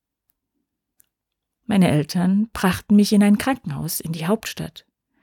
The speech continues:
denn sie hofften, meine Ohren könnten gesund gemacht werden. Aber die Ärzte schüttelten mit dem Kopf. „Leider können wir nicht helfen.“ Schließlich meldeten meine Eltern mich an einer besonderen Schule an.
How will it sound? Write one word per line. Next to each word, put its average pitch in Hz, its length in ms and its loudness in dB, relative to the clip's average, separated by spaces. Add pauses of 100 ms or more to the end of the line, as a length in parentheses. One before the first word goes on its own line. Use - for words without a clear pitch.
(200)
denn 240 120 8
sie 226 140 6
hofften, 226 580 4 (240)
meine 175 300 4
Ohren 208 420 4
könnten 208 340 0
gesund 202 460 -2
gemacht 165 400 -2
werden. 175 380 -12 (800)
Aber 233 220 2
die - 180 0
Ärzte 202 560 2
schüttelten 202 680 -2
mit 160 220 -4
dem 165 200 -2
Kopf. - 380 -14 (840)
„Leider 190 720 2
können 175 260 0
wir 175 80 2
nicht 185 220 0
helfen.“ 226 460 -2 (1700)
Schließlich 285 540 -2 (260)
meldeten 247 400 4
meine 160 300 2
Eltern 214 340 2
mich 190 200 2
an 165 100 -2
einer 156 240 -4
besonderen 165 540 2
Schule 269 400 -2
an. 147 240 -12